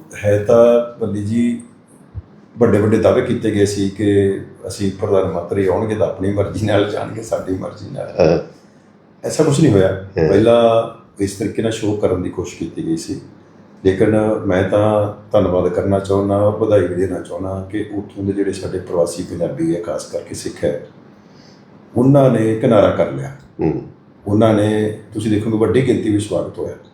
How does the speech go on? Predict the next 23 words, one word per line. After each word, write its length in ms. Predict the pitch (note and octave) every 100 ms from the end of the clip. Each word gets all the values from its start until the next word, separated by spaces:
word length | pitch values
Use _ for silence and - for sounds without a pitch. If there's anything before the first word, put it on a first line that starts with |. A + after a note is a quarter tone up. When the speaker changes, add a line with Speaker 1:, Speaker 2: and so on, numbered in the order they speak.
| _ _ _ _ - - - G2
Speaker 1:
ਵਿਰੋਧ 260 | A2 C#3
ਜਿਹੜਾ 200 | C3+ A#2+
ਸੀਗਾ, 300 | - G#2+ A2
ਉਹ 500 | B2+ A#2+ B2+ C3+ C3 -
ਸੰਕੇਤਕ, 840 | - F#2 G2 F#2+ A2+ - A2+ A2 G#2+
ਕਿਤੇ 440 | G#2+ G#2 G#2 G2+ -
ਥੋੜ੍ਹੇ 180 | G#2+
ਲੋਕਾਂ 340 | B2+ F#2+ F#2 F#2
ਨੇ 340 | F2+ F2 E2+ - -
ਉਹ 180 | G#2 F#2+ F#2 -
ਕੀਤਾ, 500 | F2+ - - - - - - - - - - -
ਨਾ 220 | F#2+ F#2
ਤਾਂ 140 | F#2+ A2
ਉੱਥੋਂ 140 | A#2
ਦੇ 60 | A2+
ਪ੍ਰਸ਼ਾਸਨ 540 | - F#2+ A#2 - A2+
ਨੇ 120 | A2
ਉਹਨਾਂ 160 | A2 A2
ਨੂੰ 360 | A2 G#2+ A2 - G#2
ਮੌਕਾ 280 | G2+ G#2+
ਦਿੱਤਾ, 300 | G2+ G2 G2
Speaker 2:
ਨਾ, 100 | F#2+
ਹੂੰ। 220 | F2+ -